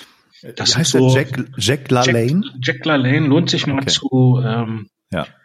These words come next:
Speaker 2: vielleicht zu googeln, ja, und
Speaker 1: Ja.
Speaker 2: der hat überhaupt die Leute da hochgebracht, noch weit vor Arnold Schwarzenegger und so.
Speaker 1: Hm.
Speaker 2: Der hatte also noch mit irgendwie neunzig einen Waschbrettbauch und was weiß ich, ja, ein, ein dufter Typ und sehr humorvoll. <laughs>
Speaker 1: Ja. Kai,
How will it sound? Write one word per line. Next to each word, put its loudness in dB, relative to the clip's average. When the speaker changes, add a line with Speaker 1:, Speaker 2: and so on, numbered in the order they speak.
Speaker 2:
vielleicht -2
zu 0
googeln, 0
ja, -6
und -8
Speaker 1:
Ja. -14
Speaker 2:
der 0
hat -2
überhaupt 2
die 2
Leute -2
da 0
hochgebracht, 0
noch -2
weit 0
vor -4
Arnold -2
Schwarzenegger -2
und -10
so. -2
Speaker 1:
Hm. -6
Speaker 2:
Der -4
hatte -4
also -4
noch -4
mit -6
irgendwie -6
neunzig -2
einen -8
Waschbrettbauch -4
und -12
was -6
weiß -6
ich, -6
ja, -2
ein, 0
ein 2
dufter 0
Typ 2
und 0
sehr 2
humorvoll. 2
<laughs> -2
Speaker 1:
Ja. 0
Kai, -2